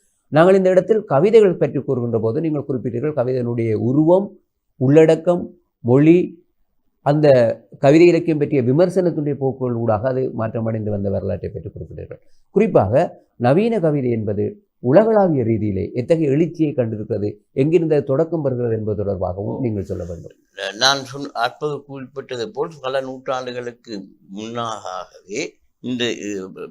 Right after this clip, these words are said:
Speaker 2: பல விஷயங்களின் தாக்கத்தால் தான் அந்த கவிதையின் உள்ளடக்கம், உருவம் மாற்றம் அடையும். இப்ப இதை நான் ஒரு, அஹ், கலை இலக்கியம் என்று சொல்லுகின்ற போது, இலக்கியம், கலை,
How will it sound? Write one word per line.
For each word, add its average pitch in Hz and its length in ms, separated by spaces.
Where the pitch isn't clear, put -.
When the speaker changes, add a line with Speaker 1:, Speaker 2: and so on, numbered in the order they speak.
Speaker 2:
பல 120 200
விஷயங்களின் 123 640
தாக்கத்தால் 110 560
தான் 123 160
அந்த 123 180
கவிதையின் 110 460
உள்ளடக்கம், 107 580
உருவம் 107 300
மாற்றம் 98 340
அடையும். - 160
இப்ப 147 200
இதை 175 240
நான் 180 220
ஒரு, 151 480
அஹ், 110 240
கலை 165 320
இலக்கியம் 156 640
என்று 120 220
சொல்லுகின்ற 110 520
போது, 95 380
இலக்கியம், 175 600
கலை, 131 240